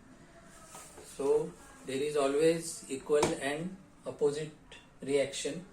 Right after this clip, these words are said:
आणि त्यांची डायरेक्शन ही एकमेकाच्या काउंटर दिशेमध्ये. म्हणजे याने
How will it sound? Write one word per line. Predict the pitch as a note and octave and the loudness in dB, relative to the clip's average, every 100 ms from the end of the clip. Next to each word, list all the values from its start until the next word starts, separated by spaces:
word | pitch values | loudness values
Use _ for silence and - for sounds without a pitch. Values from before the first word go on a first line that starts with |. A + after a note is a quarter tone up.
| - - - - - - - - | -20 -20 -20 -20 -20 -20 -20 -18
आणि | - B2+ C#3+ E3 E3+ | -10 -6 -4 -4 -4
त्यांची | C#3+ C#3 E3 | -2 -2 0
डायरेक्शन | D3 C#3+ C#3+ D#3 | 4 4 2 -2
ही | D3 C#3+ | -4 -2
एकमेकाच्या | C#3 - C#3+ C#3 - F#3+ | -2 -2 -4 -4 -4 0
काउंटर | E3 D3 D3 C#3 - - - - - - | 2 2 2 -4 -6 -16 -20 -20 -20 -6
दिशेमध्ये. | D3 C#3 C#3+ C3 A2+ A2 - - - - - - - | -4 2 2 0 -4 -8 -14 -20 -20 -20 -20 -14 -4
म्हणजे | C3 C#3 D#3 E3+ C#3+ | -4 0 0 2 2
याने | C#3 D#3 F#3 | 2 2 0